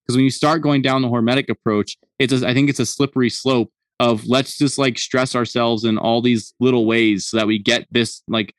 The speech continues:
this, this specific effect or this, this beneficial or adaptive effect, instead of, "Let's just try and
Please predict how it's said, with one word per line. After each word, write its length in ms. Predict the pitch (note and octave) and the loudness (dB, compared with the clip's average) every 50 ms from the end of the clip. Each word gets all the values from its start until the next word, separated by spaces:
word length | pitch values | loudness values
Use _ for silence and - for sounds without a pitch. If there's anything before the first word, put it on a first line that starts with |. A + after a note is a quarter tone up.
| _ _ _ _ _ _ - - | _ _ _ _ _ _ -4 -2
this, 260 | B2 A#2+ - - - _ _ _ _ _ _ _ _ - | -2 -2 -2 -4 -16 _ _ _ _ _ _ _ _ -2
this 180 | B2 C#3 C#3 - | 0 0 2 0
specific 540 | - - C3+ A#2+ - - C#3+ A#2+ C#3 A2+ A#2 | -2 -4 -4 -4 0 -2 -2 -2 -2 -4 -4
effect 420 | G#2+ _ - A2+ G#2+ - - - | -6 _ -4 -4 -4 -4 -4 -4
or 80 | G#2+ A2+ | -2 0
this, 320 | B2+ B2+ - - - - _ _ _ - | 0 -2 -2 -6 -12 -14 _ _ _ -4
this 240 | - C3+ C3+ - - | 0 0 0 0 -4
beneficial 580 | - - B2+ B2+ B2 A#2+ - C3 A#2+ - A#2+ A#2 | -6 -2 0 0 0 0 -2 -4 -4 -2 -2 0
or 300 | A2 G#2 G#2 G2+ F#2+ F2+ - | 0 0 0 0 -2 -2 -2
adaptive 480 | A2+ G2 A2+ B2 B2 B2+ - - A2+ | -2 0 2 2 2 0 0 -2 -2
effect, 400 | G#2+ G#2 - - A2+ G#2+ G#2 - - | -2 -2 -2 0 -2 -2 -2 -2 -2
instead 320 | A#2 A#2 A2+ - C3 C3 | -2 -2 -2 0 0 0
of, 180 | B2+ B2 G#2+ A2 | 0 0 -2 0
"Let's 300 | G#2 A2+ A#2 - - - | 0 0 0 -2 -4 -6
just 200 | - B2 - - | -6 -6 -6 -2
try 200 | - B2 A#2+ A#2 | -2 0 0 2
and 180 | A2+ G#2+ G2+ | 2 0 0